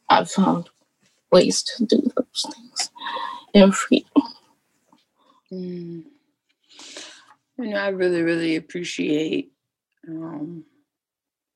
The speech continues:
Speaker 2: just the level of vulnerability you're sharing, because this question of success and our illusion of what success looks like is actually damaging a lot of us.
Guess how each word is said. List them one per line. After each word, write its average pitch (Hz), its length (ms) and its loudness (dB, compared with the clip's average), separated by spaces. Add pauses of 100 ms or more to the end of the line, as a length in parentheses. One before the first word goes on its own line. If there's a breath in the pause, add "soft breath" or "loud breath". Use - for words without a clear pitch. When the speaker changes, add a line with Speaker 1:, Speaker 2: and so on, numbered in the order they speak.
(460)
Speaker 2:
just - 120 -16
the - 140 0
level 175 440 0
of 151 120 0
vulnerability 147 800 2
you're 135 260 4
sharing, 135 480 0
because 147 360 -2
this 156 180 -4
question 151 460 0
of 147 140 2
success - 680 -6 (320)
and 151 160 4
our 139 140 6
illusion 156 380 4
of 139 80 8
what 135 220 -2
success 143 460 -6
looks 139 320 -10
like - 480 -8 (1200)
is 185 100 -2
actually 226 360 2
damaging 139 560 2
a 113 40 2
lot 107 280 -2
of 90 120 -2
us. - 440 -12